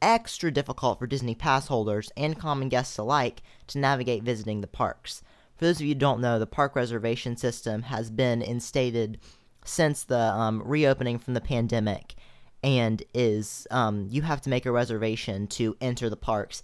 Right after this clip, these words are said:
instead of just having a ticket, and that is your way to enter. You have to make a reservation, and along with that, I won't get into it right now, but there's things about, um,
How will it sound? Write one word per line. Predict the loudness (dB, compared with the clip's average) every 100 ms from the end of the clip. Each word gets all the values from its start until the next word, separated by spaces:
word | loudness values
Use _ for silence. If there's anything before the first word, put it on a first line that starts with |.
| -18 -20 -10
instead | -8 -2 4 4
of | 4
just | -2 -2
having | 2 2 0
a | -2
ticket, | -2 0 0 -2 -2
and | 0
that | 4 4
is | 4 0 -4 -8
your | 0 0
way | 2 -2
to | -4 -4 -4 -4 -4
enter. | -6 -6 -10 -8
You | -4
have | -4 -4
to | -2
make | -2 0
a | 0
reservation, | 0 0 -2 -4 -4 -8 -6
and | -8 -10 -12 -20 -20 -20 -20 -20 -16 0
along | 4 6 4
with | 2 2
that, | 2 4
I |
won't | 2 2
get | 2 2
into | 0 0 0
it |
right | 2 0
now, | 2 0 0 -2
but | -4 0
there's | 0 0 0
things | 0 0 -2
about, | 0 0 0 0
um, | -2 -2